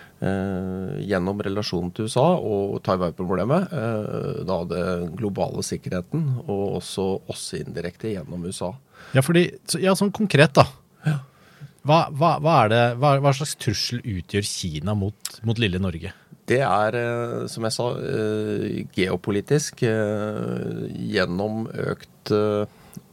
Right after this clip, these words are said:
Speaker 1: økt, eh, militær aktivitet og økte interesser globalt, og ikke minst gjennom U S A-relasjonen. Og så er det også cyberdomenet, spesielt mot, eh, Norge.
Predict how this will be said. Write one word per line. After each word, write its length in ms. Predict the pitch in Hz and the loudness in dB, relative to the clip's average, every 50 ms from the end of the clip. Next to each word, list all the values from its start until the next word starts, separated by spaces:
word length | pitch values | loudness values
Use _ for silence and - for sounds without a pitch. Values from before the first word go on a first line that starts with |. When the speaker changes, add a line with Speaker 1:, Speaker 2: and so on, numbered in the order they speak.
| - | -8
Speaker 1:
økt, 480 | - 98 95 - - - _ _ _ - | -4 -4 -4 -4 -8 -12 _ _ _ -2
eh, 480 | 104 101 98 101 98 98 101 98 92 101 90 - - _ - - - - - - - | 0 0 0 -2 -4 -4 -6 -6 -6 -8 -10 -14 -18 _ -2 -2 -2 -2 -4 -10 -4
militær 640 | - 101 107 104 - - - 92 92 95 101 110 113 - - | -2 -2 -2 -2 -2 0 2 4 4 4 4 2 0 -2 -6
aktivitet 720 | 101 104 - - 113 110 - - 98 104 107 - _ - | -8 -8 -6 -6 -6 -4 -2 0 0 0 0 -2 _ -2
og 380 | 104 95 98 101 104 107 - - - - - - - | 0 2 2 2 0 -2 -4 -6 -8 -10 -10 -6 -2
økte 320 | 110 98 87 - - 98 | -2 -2 -2 -2 -2 -4
interesser 400 | 92 92 - - 92 - - 92 | -2 -2 -4 -6 -4 -4 -4 -2
globalt, 500 | 90 101 101 87 - 101 113 113 - - 107 | -2 -2 -2 0 -2 -2 -2 -4 -6 -4 -4
og 220 | 95 95 101 104 - - - | -2 -2 -2 -4 -6 -6 -8
ikke 240 | 101 - - - 95 | -8 -8 -6 -4 -4
minst 220 | 92 98 98 - | -4 -4 -2 -2
gjennom 300 | 101 85 80 - 87 95 101 | -2 -2 -2 -2 -4 -4 -4
U 60 | 101 | -4
S 100 | 92 - - 90 | -4 -2 -2 -2
A-relasjonen. 720 | 85 82 82 87 87 87 95 98 - 113 131 185 233 226 - - - - - | -2 -2 -2 -2 -2 -2 -4 -2 -2 0 0 0 -2 -4 -8 -14 -20 -10 -6
Og 80 | - | -4
så 140 | 107 - - 127 | -2 0 0 0
er 80 | 101 | 0
det 80 | 90 110 | 0 -2
også 580 | 110 - - - 117 120 120 120 120 117 117 | -4 -4 -4 -4 -4 -2 -2 -2 -2 -2 -2
cyberdomenet, 1000 | 110 - - - 78 69 69 78 80 87 - 90 82 87 90 101 107 107 - - | -4 -2 -2 -2 -2 -2 -4 -6 -4 -4 -4 -4 -2 -2 -2 -2 -2 -4 -4 -6
spesielt 520 | - - - 98 - - 90 92 - - - | -6 -6 -6 -6 -4 -4 -6 -6 -6 -8 -6
mot, 380 | 104 95 92 90 - - - | -2 -2 -2 -2 -4 -4 -2
eh, 960 | 107 92 92 98 98 92 - 95 92 90 85 - 92 - - - - - - - | 0 0 0 0 -2 -2 -2 -2 -4 -4 -4 -4 -4 -4 -4 -6 -6 -8 -8 -6
Norge. 380 | - 104 98 82 - - 104 | -4 -4 -4 -4 -4 -6 -8